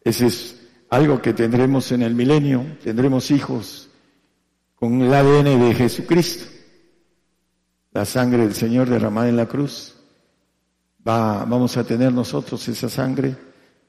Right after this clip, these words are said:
por eso tenemos que derramar la nuestra, para obtener la del Señor, y nuestra simiente será bendita. Es un punto. Dice que será conocida de todos, cincuenta y nueve veintiuno de Isaías.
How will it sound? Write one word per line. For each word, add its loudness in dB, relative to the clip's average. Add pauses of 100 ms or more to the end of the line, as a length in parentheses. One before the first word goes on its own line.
(220)
por 0
eso 0
tenemos 0
que -2
derramar -2
la -4
nuestra, -6 (720)
para -4
obtener -4
la 0
del -2
Señor, -6 (540)
y 2
nuestra -2
simiente -2
será -4
bendita. -2 (680)
Es -2
un -2
punto. -4 (460)
Dice 2
que 2
será 2
conocida 4
de 6
todos, 2
cincuenta 0
y 4
nueve 2
veintiuno 2
de 4
Isaías. 0